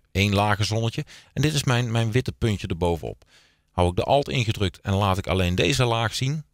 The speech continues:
En zet ik het aanpassingslaag aan, dan zie je dat het eigenlijk gewoon, ja,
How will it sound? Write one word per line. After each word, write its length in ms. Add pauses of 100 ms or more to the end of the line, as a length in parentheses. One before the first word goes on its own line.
En 200
zet 180
ik 60
het 100
aanpassingslaag 800
aan, 200
dan 100
zie 120
je 80
dat 140
het 120
eigenlijk 340
gewoon, 360
ja, 300